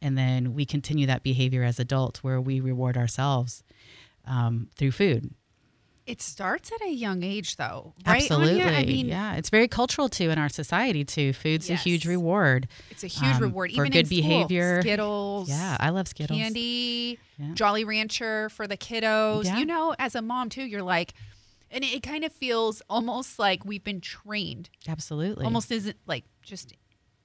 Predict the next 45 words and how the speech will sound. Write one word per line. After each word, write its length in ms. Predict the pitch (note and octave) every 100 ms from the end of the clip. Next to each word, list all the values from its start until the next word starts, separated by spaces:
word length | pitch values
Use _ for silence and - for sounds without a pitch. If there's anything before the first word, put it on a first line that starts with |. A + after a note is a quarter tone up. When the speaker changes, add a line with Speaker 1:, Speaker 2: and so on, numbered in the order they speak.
| _
Speaker 2:
animals. 560 | G#3+ A3+ C4 F3 E3 F#3+
Like, 160 | F3 E3+
this 240 | F#3+ -
is, 300 | A#3 A3+ G#3 -
if 160 | F3
you 120 | G#3 G#3+
do 160 | A#3+
this 220 | B3 C#4+ B3+
right. 600 | C#4+ C4+ F#3 - - - _ _ _ _ _
Um, 300 | A3 G3+ F#3
and 100 | D#3+
yesterday 320 | F3+ F3+ - A#3
my 100 | A3+
trainer 320 | - C#4+ A3+
was 140 | G3
talking 240 | - G3 G3
about 160 | F3
it 40 | -
too. 200 | G3+ E3
Stop 360 | - G3 -
using 280 | G#3 G#3 G3+
food 240 | F#3 A3 G3+
as 160 | F3+
your 120 | E3+
reward 640 | F#3 F3+ F#3 B3 G#3 F3+ F3
after 120 | -
Speaker 1:
Absolutely. 340 | E3+ C#3+ G#3
Speaker 2:
you 120 | G3 F#3+
work 260 | F#3 -
really 160 | G#3 F#3+
hard 300 | F3+ C#4 C4+
to 100 | -
get 200 | G3 E3+ - - - - -
so 200 | - F#3+
Speaker 1:
But 100 | A3
part 200 | A#3+ B3
of 20 |
Speaker 2:
far. 60 | D4
Speaker 1:
that 180 | D4 B3+
is 160 | G#3+
recognizing, 920 | E3+ D#3+ G3+ F3 C#3+ C#3 C#3+ C3+ C3 -
you 120 | D#3
know, 300 | C#3 C3+ -
are 180 | - C#3+
you 360 | D#3+ E3 D#3